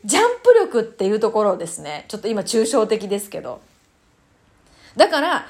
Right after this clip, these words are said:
絵に描いた餅で、その、ビジョンだけ描いてですよ。あとはなんとかなるだろうは絶対ない。それはない。それはないんだよ。だから、そのビジョン、描い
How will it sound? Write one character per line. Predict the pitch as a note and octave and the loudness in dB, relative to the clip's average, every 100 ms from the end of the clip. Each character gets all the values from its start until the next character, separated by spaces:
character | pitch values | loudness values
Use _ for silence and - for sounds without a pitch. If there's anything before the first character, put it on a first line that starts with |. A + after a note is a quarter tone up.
| - _ | -20 _
絵 | F4 | 0
に | B4+ A4+ | 2 2
描 | E4+ B3+ | 2 2
い | |
た | A#3 | 2
餅 | F#3 G3 - | -4 -6 -4
で、 | G3+ A3+ F#3 - - | 2 2 2 -6 -8
そ | B3+ | -4
の、 | A3+ G3 - _ _ _ _ _ _ _ _ _ _ _ _ | -4 -6 -12 _ _ _ _ _ _ _ _ _ _ _ _
ビ | B3 A4+ | 4 6
ジ | C5+ G#4 | 6 2
ョ | |
ン | |
だ | G3+ A#3+ | -4 -4
け | - G#3+ | -2 0
描 | A3 G#3 F4+ D4+ | 0 2 0 0
い | |
て | - | -6
で | - | -14
す | - D#3+ | -14 -14
よ。 | C3+ - _ _ _ | -14 -18 _ _ _
あ | D4+ A4+ | -4 4
と | D5 | 6
は | A4+ G#3 | 6 4
な | D4 G#4 | -2 -2
ん | |
と | D#4+ | -2
か | C#4+ C#4+ - | -4 -8 -10
な | B3 E4 | 0 2
る | B3 | 4
だ | G#3 | 2
ろ | G#3+ | 2
う | G3 | 4
は | B3 | 4
絶 | F3 F#4 - - | 4 -2 -2 2
対 | A4 D4 | 2 2
な | F#3 | -6
い。 | - _ _ _ _ _ | -12 _ _ _ _ _
そ | - C#4+ | -8 2
れ | F4 | 4
は | F4 | 4
な | D4+ F3 | 2 -4
い。 | - _ _ _ _ _ _ _ _ | -8 _ _ _ _ _ _ _ _
そ | - F#4+ | 2 6
れ | G#4+ | 8
は | G4+ F4 | 6 4
な | C4+ | 4
い | C#4 | 0
ん | G3 | -2
だ | B2+ | -8
よ。 | C3 - _ _ _ _ _ _ - | -12 -16 _ _ _ _ _ _ 0
だ | G4 | 2
か | C4+ | 2
ら、 | D#4 G3+ - - _ | 2 0 -2 -20 _
そ | - - F#4+ | -12 -8 -2
の | A#4+ G4 - _ _ - | -2 -2 -8 _ _ 0
ビ | F#4+ | 2
ジ | - C#5+ C5+ A4 | 6 4 4 -2
ョ | |
ン、 | A#3 - _ _ _ _ - | -6 -8 _ _ _ _ -4
描 | |
い | D#4+ | -2